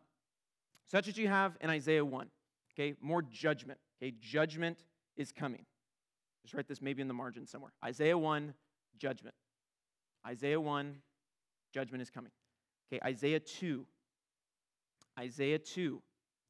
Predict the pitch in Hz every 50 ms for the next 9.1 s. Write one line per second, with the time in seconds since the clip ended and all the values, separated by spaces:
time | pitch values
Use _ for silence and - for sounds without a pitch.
0 | _ _ _ _ _ _ _ _ _ _ _ _ _ _ _ _ _ _ _ _
1 | _ _ _ _ _ _ _ _ _ _ _ _ _ _ _ _ _ _ _ _
2 | _ _ _ _ _ _ _ 131 131 131 139 131 - - - - 202 175 139 -
3 | _ _ _ _ _ _ _ _ _ _ _ _ _ _ _ _ _ _ _ _
4 | _ _ _ _ _ _ _ _ _ _ _ - 120 117 117 131 143 160 175 165
5 | 180 170 175 170 135 143 151 151 151 147 - - 151 147 131 - 139 147 156 160
6 | 160 165 160 - - 151 135 135 131 - 143 131 - - 143 139 143 139 131 113
7 | 110 127 139 143 135 139 135 135 127 - _ _ _ _ _ _ - 127 120 117
8 | 135 147 135 - 131 127 120 123 123 139 135 135 - - 160 170 165 - - 156
9 | 117 -